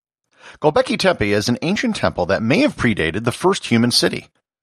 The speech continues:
It's worthy of an episode of its own, as its discovery required a total rewrite of our understanding of the rise of civilization.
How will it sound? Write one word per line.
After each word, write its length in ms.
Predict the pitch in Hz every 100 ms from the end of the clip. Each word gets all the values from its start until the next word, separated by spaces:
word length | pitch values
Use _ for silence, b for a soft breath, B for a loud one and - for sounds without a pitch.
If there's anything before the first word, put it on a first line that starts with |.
| b
It's 260 | - 151 -
worthy 280 | 226 226 147
of 100 | 110
an 80 | 120
episode 540 | - 123 - 87 82
of 100 | 87
its 160 | 95 165
own, 320 | 139 92 98
as 180 | 90 113
its 160 | 101
discovery 600 | - - - - 117 123
required 500 | 110 - - 113 113
a 100 | 107
total 440 | - - 180 262 196
rewrite 440 | 190 139 76 78
of 140 | 92
our 120 | 113 -
understanding 600 | 160 143 - 147 80 76
of 80 | 92
the 80 |
rise 280 | 87 82 82
of 80 | 101
civilization. 720 | - 80 82 107 101 - -